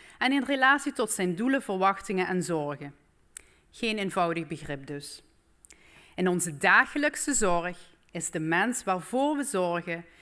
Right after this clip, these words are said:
de enige die echt kan bepalen wat voor hem of haar kwaliteit van leven betekent. Onze taak als specialisten oudergeneeskunde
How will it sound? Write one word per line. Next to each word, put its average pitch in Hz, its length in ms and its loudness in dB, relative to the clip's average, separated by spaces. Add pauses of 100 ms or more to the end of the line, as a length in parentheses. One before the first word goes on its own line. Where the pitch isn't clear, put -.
(140)
de - 100 -14
enige 220 500 0
die 208 280 -8
echt 247 280 2
kan 294 200 4
bepalen 180 640 0 (100)
wat 170 140 -4
voor 160 160 -8
hem 233 360 0 (100)
of 254 140 -10
haar 165 440 0 (100)
kwaliteit 208 560 0
van 180 180 -4
leven 170 320 -4
betekent. 185 800 -6 (640)
Onze 262 380 2
taak 190 440 4
als 175 140 -8
specialisten 190 640 -4
oudergeneeskunde 165 1040 -2